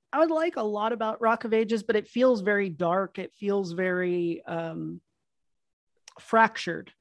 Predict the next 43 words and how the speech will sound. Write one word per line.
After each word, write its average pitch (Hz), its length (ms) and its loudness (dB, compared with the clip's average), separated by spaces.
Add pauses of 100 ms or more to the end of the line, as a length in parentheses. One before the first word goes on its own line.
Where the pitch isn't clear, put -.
(180)
you 190 100 0
know, 180 180 2
in 180 80 2
a 185 40 2
way 196 160 4
that 196 140 -4
World 190 260 0
War 185 200 -2
Three 185 320 -6
doesn't. 170 320 -4
World 190 240 0
War 190 180 0
Three 190 280 -4
has, 180 360 -2
like 185 200 -2
you 190 60 0
said, 175 280 -2
it's 170 120 -8
got 190 140 0
a 175 40 -2
momentum 175 720 0 (340)
and 214 160 2
an 208 80 4
emotional 196 580 4
core 190 440 -2
to 175 240 -2
it 170 220 -4
that 180 160 -4
Rock 175 240 -2
of 170 120 -6
Ages 170 340 -4
does 160 180 -10
not 170 220 -2
have. 170 180 -4
I 185 100 -2
think 220 180 -4
Rock 196 220 2
of 180 100 -4
Ages 175 340 -4
is 165 140 -8
a - 20 -8
more 170 240 -2
intellectual, 170 1200 -2